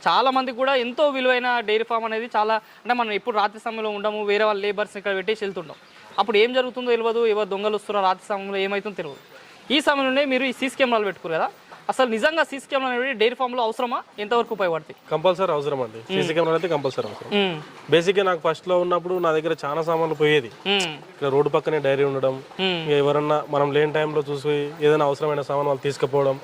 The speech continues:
Speaker 1: మ్మ్.
Speaker 2: మనకు తర్వాత ఇబ్బంది కావడం.
Speaker 1: మ్మ్.
Speaker 2: దాంతో పాటుగా మేజర్ సీసీ కెమెరాలు అవసరం ఎక్కడ ఉంటుందండి?
Speaker 1: మ్మ్.
Speaker 2: సెక్యూరిటీతో పాటుగా మెయింటెనెన్స్.
Speaker 1: మెయింటెనెన్స్.
Speaker 2: మెయింటెనెన్స్.
Speaker 1: మ్మ్.
Speaker 2: మన దగ్గర ఏమైతుందంటే లేబర్స్,
Speaker 1: మ్మ్.
Speaker 2: లేబర్ కరెక్ట్ ఆ పని చేయకపోయినా చేసినామని,
Speaker 1: మ్మ్.
Speaker 2: ఏదన్నా ఒక బర్రె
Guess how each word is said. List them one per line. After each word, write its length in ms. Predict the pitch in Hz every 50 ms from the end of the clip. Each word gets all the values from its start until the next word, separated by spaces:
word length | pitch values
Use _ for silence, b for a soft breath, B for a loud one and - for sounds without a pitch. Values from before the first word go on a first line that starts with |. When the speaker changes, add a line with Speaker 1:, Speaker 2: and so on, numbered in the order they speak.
| - -
Speaker 1:
మ్మ్. 240 | 190 190 190 233 226 - - 147
Speaker 2:
మనకు 180 | 143 147 135
తర్వాత 240 | - 143 139 143 135
ఇబ్బంది 340 | 139 131 131 143 143 147 139
కావడం. 300 | 135 135 131 131 127 131 175
Speaker 1:
మ్మ్. 280 | 185 180 160 175 160 156 - - 165
Speaker 2:
దాంతో 280 | 139 143 147 147 165
పాటుగా 640 | 156 160 156 156 160 156 175 175 170 170 165 165 165 - - - -
మేజర్ 360 | 156 147 156 160 160 185 180 170
సీసీ 260 | - 165 151 147 156
కెమెరాలు 240 | 175 170 165 160 151
అవసరం 260 | 151 - 175 165 160
ఎక్కడ 120 | 156 156
ఉంటుందండి? 340 | 160 160 156 170 170 175 214
Speaker 1:
మ్మ్. 400 | 240 - - - 196 190 180 165
Speaker 2:
సెక్యూరిటీతో 520 | 156 - 147 135 175 180 185 185 196 202
పాటుగా 340 | 185 196 196 190 190 214 226
మెయింటెనెన్స్. 480 | 208 190 190 190 165 160 139 117 107 - - - -
Speaker 1:
మెయింటెనెన్స్. 460 | 190 214 214 202 185 170 156 - - 170
Speaker 2:
మెయింటెనెన్స్. 500 | 175 170 175 131 123 113 - - - 185
Speaker 1:
మ్మ్. 360 | 185 175 160 147 - - 156
Speaker 2:
మన 120 | 156 165
దగ్గర 260 | 160 175 165 180 170
ఏమైతుందంటే 420 | 175 175 175 170 175 170 170 190 196
లేబర్స్, 440 | 170 165 175 170 170 147 127 - 104 - -
Speaker 1:
మ్మ్. 460 | 185 190 185 175 160 151 - - - 156
Speaker 2:
లేబర్ 320 | 165 180 180 196 196 185
కరెక్ట్ 280 | 180 180 170 160 - 190
ఆ 80 | 180
పని 200 | 165 - 165 170 - -
చేయకపోయినా 380 | 156 160 160 151 156 165 160 151 - 147
చేసినామని, 460 | 147 151 160 156 151 147 147 143 147 - -
Speaker 1:
మ్మ్. 340 | 190 190 185 208 226 262 143
Speaker 2:
ఏదన్నా 240 | 156 170 175 175 160
ఒక 80 | 165
బర్రె 440 | 156 156 156 160 170 165 160 156